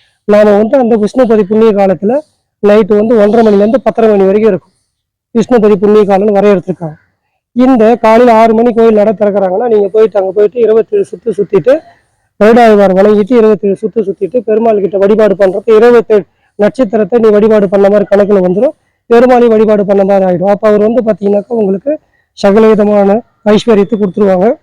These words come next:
பத்-, அஹ், தாயார் சன்னதியும் பெருமாள் சன்னதியும் சேர்ந்து நீங்க சுத்திட்டு வாங்க, இது பெரிய பலன் கொடுக்கும். பல பேர் வந்து தொழில நொடிஞ்சு போனவங்களும் இந்த வழிபாடு எடுத்து ஜெயிச்சிருக்காங்க.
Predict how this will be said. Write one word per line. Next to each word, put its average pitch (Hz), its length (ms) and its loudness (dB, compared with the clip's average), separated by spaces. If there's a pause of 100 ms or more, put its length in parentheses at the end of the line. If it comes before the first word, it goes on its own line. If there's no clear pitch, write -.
(880)
பத்-, 208 240 -2 (360)
அஹ், 202 280 0
தாயார் 233 400 0
சன்னதியும் 214 420 0 (240)
பெருமாள் 220 420 2
சன்னதியும் 208 420 -2 (200)
சேர்ந்து 220 380 0
நீங்க 202 200 0
சுத்திட்டு 214 340 0
வாங்க, 190 260 0 (440)
இது 180 180 0
பெரிய 311 440 0
பலன் 226 320 -4
கொடுக்கும். 185 280 -6
பல 208 220 -2
பேர் 247 240 0
வந்து 240 240 -2
தொழில 226 380 -2
நொடிஞ்சு 233 460 0
போனவங்களும் 220 420 0
இந்த 208 100 -2
வழிபாடு 208 380 0
எடுத்து 196 260 -2
ஜெயிச்சிருக்காங்க. 190 500 -2